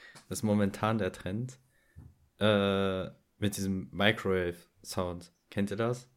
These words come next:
Also, wo der Typ irgendwie über eine Mi-, Mikrowelle rappt oder singt oder keine Ahnung was.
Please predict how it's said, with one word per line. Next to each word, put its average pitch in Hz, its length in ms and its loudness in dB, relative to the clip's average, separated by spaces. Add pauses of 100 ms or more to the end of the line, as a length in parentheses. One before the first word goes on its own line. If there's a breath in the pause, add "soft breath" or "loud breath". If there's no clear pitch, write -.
(100)
Also, 95 440 0 (640)
wo 104 100 2
der 101 180 6
Typ 107 280 -6
irgendwie 104 240 -2
über 101 200 0
eine 87 340 -8
Mi-, 98 300 -4
Mikrowelle 98 680 -6
rappt 95 320 -8
oder 90 220 -4
singt 101 320 -8
oder 87 140 -6
keine 87 280 -12
Ahnung 98 260 -6
was. 98 300 -8